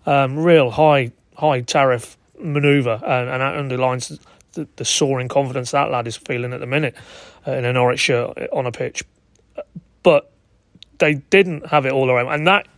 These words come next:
Speaker 2: i-, in a roundabout way, is even more impressive, that it wasn't a, a flat track bully type of, from minute one, um, Millwall came in, withdrew into themselves at Carrow Road and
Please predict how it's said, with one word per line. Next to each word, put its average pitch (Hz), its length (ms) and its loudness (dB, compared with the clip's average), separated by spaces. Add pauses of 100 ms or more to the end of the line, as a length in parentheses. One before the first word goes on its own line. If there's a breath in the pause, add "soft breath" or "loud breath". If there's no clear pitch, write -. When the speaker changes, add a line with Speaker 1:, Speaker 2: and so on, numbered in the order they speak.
Speaker 2:
i-, 302 320 0
in 175 120 0
a 139 100 0
roundabout 139 460 2
way, 135 180 0
is 151 160 -4
even 147 220 -4
more 180 260 2
impressive, 131 540 -6
that 143 180 -2 (580 loud breath)
it 175 160 0
wasn't 165 320 4
a, 143 280 2 (320)
a - 40 -2
flat - 280 0
track - 260 -2
bully 160 260 4
type 131 280 -2
of, 127 180 -6
from 139 240 -6
minute 143 240 -2
one, 139 400 2
um, 135 500 -6 (560)
Millwall 135 440 2
came 135 180 0
in, 165 100 0 (200)
withdrew 147 460 0
into 151 220 0
themselves 127 520 -4
at - 80 -14
Carrow 131 280 4
Road 127 340 2
and 131 120 -6